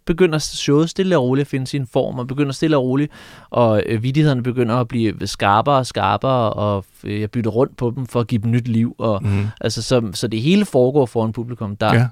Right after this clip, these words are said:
Speaker 1: ikke noget af det her show, jeg skal turn-, turnere med lige om lidt, der er ikke noget, der står på en computer noget sted.
Speaker 2: Nej.
Speaker 1: Det hele er oppe i mit hoved.
Speaker 2: Okay.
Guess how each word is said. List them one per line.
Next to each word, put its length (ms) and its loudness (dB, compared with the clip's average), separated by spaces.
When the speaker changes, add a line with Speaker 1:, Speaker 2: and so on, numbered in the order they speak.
Speaker 1:
ikke 340 0
noget 440 4
af 260 2
det 140 4
her 200 4
show, 300 4
jeg 80 0
skal 140 -2
turn-, 320 -2
turnere 340 0
med 140 0
lige 120 2
om 80 0
lidt, 220 -2
der 80 4
er 60 4
ikke 220 0
noget, 120 2
der 60 0
står 220 0
på 100 -4
en 80 -6
computer 340 0
noget 200 -2
sted. 200 -6
Speaker 2:
Nej. 140 2
Speaker 1:
Det 120 2
hele 220 4
er 40 6
oppe 180 4
i 20 -2
mit 100 -2
hoved. 180 -2
Speaker 2:
Okay. 340 -2